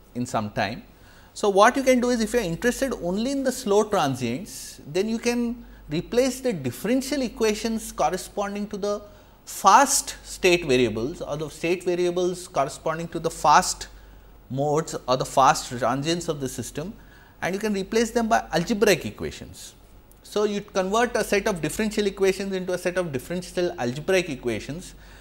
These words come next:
Of course, in the nonlinear case, it may not be easy to eli-, you know, you could use these algebraic equations to eliminate or rather write x three to x n in terms of x one and x two.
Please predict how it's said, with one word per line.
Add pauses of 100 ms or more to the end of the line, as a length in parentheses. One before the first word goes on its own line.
(280)
Of
course,
in
the
nonlinear
case, (460)
it
may
not
be
easy
to (260)
eli-,
you
know,
you
could
use
these
algebraic
equations
to
eliminate (960)
or
rather
write (600)
x
three
to
x
n
in
terms
of
x
one
and
x
two.